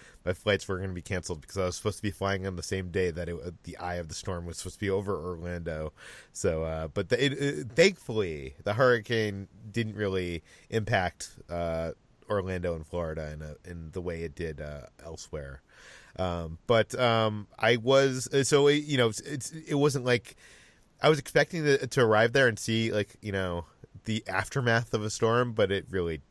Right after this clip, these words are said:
there was, you could see some aftermath of, uh, preparations that, for the storm that, you know, never really came to impact them in any major way. Um, I flew out there, uh, Universal Studios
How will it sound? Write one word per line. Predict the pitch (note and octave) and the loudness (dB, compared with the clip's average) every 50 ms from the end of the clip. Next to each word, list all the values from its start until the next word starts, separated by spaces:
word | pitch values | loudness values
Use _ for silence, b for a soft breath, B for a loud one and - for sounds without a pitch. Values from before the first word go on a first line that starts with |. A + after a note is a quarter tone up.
| _ _ | _ _
there | - F2+ E2 | -6 -4 -4
was, | D2 D2 E2 D#2+ D#2 - - - - _ _ B B B B B B B B B B B - | -4 -4 -6 -6 -6 -8 -10 -14 -16 _ _ B B B B B B B B B B B -10
you | A2+ A2 | -8 -6
could | - C#3 - | -4 -4 -2
see | - C3 - | -2 -2 -2
some | - B2 B2 | -4 -4 0
aftermath | G#2 G2+ G2+ - - G#2+ G#2 G#2+ G#2 G2 - - | 2 0 0 0 0 0 2 2 2 2 2 0
of, | G2 E2+ E2 | -2 -2 0
uh, | F#2+ F2+ F2+ F2 E2+ - _ - | 0 2 2 0 -2 -4 _ -4
preparations | - B2 A2+ - - G#2 F#2 F2+ F2+ F2+ - - - E2 D2+ C#2+ C#2+ C#2+ - - | 0 2 2 2 2 0 0 0 0 -2 -4 -6 -8 -10 -10 -10 -12 -16 -8 -4
that, | F#2 F2 E2 D#2+ - - - | -2 -2 -2 -4 -6 -10 -10
for | - G2+ E2+ | -6 -6 -6
the | D#2+ | -6
storm | - - - G2+ F2+ F2 E2+ E2 D#2+ - - | -6 -6 -4 -2 -2 -2 -4 -6 -8 -6 -4
that, | F#2+ F#2 F2 D2 - - | -2 -2 -2 -4 -8 -14
you | F#2 | -12
know, | F2 D#2+ C#2+ C#2 - _ - - | -10 -10 -10 -10 -14 _ -14 -8
never | F2 F2 F2 D#2 D#2+ D2+ - G2 D#2+ | -6 -6 -6 -6 -8 -8 -8 -8 -6
really | F2 F2 E2+ E2 D#2 D2+ - | -4 -4 -4 -4 -6 -8 -10
came | - - E2 D2+ - | -10 -10 -10 -10 -10
to | - - D#2+ D2 - B B B B B B B B - | -10 -10 -10 -10 -10 B B B B B B B B -10
impact | G2+ F#2+ E2+ G2 F2 D2+ - _ | -10 -8 -6 -6 -8 -8 -8 _
them | - E2+ D#2 D#2 | -10 -10 -8 -8
in | D#2+ D#2+ | -8 -10
any | D#2+ D#2+ D#2+ D#2+ | -10 -10 -10 -10
major | E2 E2 D2 - D2+ D2 | -10 -10 -10 -12 -12 -12
way. | D2 D2 C#2 C2+ C#2 - _ B B B B B B B B - | -10 -10 -12 -12 -14 -18 _ B B B B B B B B -2
Um, | G2 G2 G2 G2 G2 G2 F#2 F#2 F#2+ F2+ - b b b b b b b b b - - | 0 0 2 2 2 0 0 -2 -6 -8 -10 b b b b b b b b b -4 2
I | A#2 C3 C3+ C3 B2+ A#2+ - | 4 6 6 6 4 0 -4
flew | - - - - C3+ D3 D#3 C#3+ | -12 -16 -10 -2 2 4 6 6
out | B2+ C3 E3 F3 - | 6 6 6 4 2
there, | - G#2 F2+ F2 F2 F#2 G#2+ C3+ - _ _ - - | 2 2 2 2 2 0 -2 -2 -6 _ _ -4 -2
uh, | F#2 | 0
Universal | F#2 G2 G2+ G#2 G#2+ G2 G#2+ - - A#2 G#2 G#2 G2+ G2+ - - - - | 0 0 0 -2 -4 -4 -4 -2 0 2 4 4 4 2 0 -4 -10 -14
Studios | G#2 - - - A2 G#2 G#2 G#2+ G#2+ G#2 G#2 G#2 G#2 G2+ G2+ G2 - - - | -12 -10 -4 -2 -2 0 2 4 4 6 6 4 4 0 -2 -4 -8 -12 -14